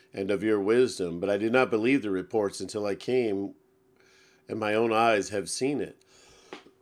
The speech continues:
<clears throat> "And behold, half the greatness of your wisdom was not told me. You surpassed the reports that I heard. Happy are your wives.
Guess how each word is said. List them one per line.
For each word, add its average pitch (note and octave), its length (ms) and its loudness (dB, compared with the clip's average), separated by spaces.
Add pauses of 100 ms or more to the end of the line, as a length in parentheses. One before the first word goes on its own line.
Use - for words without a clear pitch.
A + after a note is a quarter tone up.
<clears throat> A2+ 840 2 (1900)
"And G#2+ 120 -2
behold, A#2+ 380 4
half B2 380 6
the C3+ 100 0
greatness G2+ 560 0
of G2 140 -2
your G#2+ 120 0
wisdom A2+ 460 2
was G2 160 -4
not A2 260 -2
told C3+ 280 0
me. F2+ 240 -4
You G2+ 180 -4
surpassed B2+ 600 0
the G#2+ 100 -4
reports F#2 420 -4
that F2 100 -6
I E2+ 120 -2
heard. F2+ 260 -2
Happy B2 380 4
are G2 80 2
your F2+ 180 -4
wives. F2+ 500 0